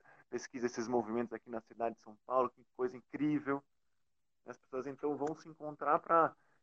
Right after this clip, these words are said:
isso aparentemente é tão distante, mas, mas aqui em São Paulo a gente ainda tem, né? Eu vi na página da mac que tem um,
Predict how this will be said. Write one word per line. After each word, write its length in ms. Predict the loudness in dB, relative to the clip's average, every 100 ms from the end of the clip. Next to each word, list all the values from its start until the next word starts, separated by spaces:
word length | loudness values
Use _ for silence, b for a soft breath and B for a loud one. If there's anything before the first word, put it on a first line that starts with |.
| _
isso 160 | 4 4
aparentemente 500 | 6 4 4 -2 -4
é 20 |
tão 160 | -6
distante, 540 | -8 -8 0 2 2 0
mas, 380 | 0 0 -2 _ _ _ _ _ _ -4
mas 220 | -2 -2
aqui 180 | -4 -8
em 40 |
São 140 | -12
Paulo 200 | -4 2
a 60 | 2
gente 260 | 0 -12 -18
ainda 180 | -16 -14
tem, 280 | -8 -6 -4
né? 180 | -4 0
Eu 100 | 0
vi 120 | -2
na 140 | -10 -10
página 320 | -8 -8 -4
da 140 | -2
mac 200 | 2 0
que 80 | -2
tem 140 | -12 -10
um, 240 | -8 -10